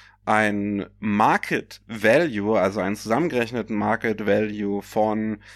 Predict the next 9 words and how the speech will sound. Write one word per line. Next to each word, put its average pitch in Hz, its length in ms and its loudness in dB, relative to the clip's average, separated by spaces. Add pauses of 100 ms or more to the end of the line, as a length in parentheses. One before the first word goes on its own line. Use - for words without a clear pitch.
(180)
jetzt, - 1040 -2
ähm, 95 1120 0
wo 107 220 -4
steht - 400 -8
die 107 80 -4
Nummer 104 260 -2
von 101 360 -4 (720)
drei 147 880 2
Komma 127 500 0